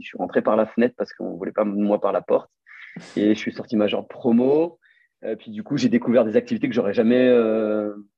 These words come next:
imaginées, comme je te disais, le pilate, la marche nordique, des choses qui, aujourd'hui, euh,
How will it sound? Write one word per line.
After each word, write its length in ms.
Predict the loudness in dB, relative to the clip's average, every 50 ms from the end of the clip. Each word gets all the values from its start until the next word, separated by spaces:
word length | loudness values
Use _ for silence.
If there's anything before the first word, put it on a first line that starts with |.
| _ _ _ _ _ _ _ _ -4 0
imaginées, 440 | 2 4 4 4 2 2 0 0 0
comme 220 | -2 -4 -4 -4
je 120 | -10 -12
te 40 | -10 -10
disais, 220 | -4 0 0 0
le 60 | 0
pilate, 340 | -2 -2 0 0 0 0 0
la 100 | -4 -4
marche 220 | -4 -4 -6 -4
nordique, 340 | -6 -6 -6 -4 -6 -6 -6
des 120 | -6 -6 -6
choses 180 | -6 -8 -8
qui, 240 | -8 -10 -8 -6 -4
aujourd'hui, 480 | -4 -2 -2 -4 -4 -2 0 2 4 4
euh, 240 | 4 4 2 0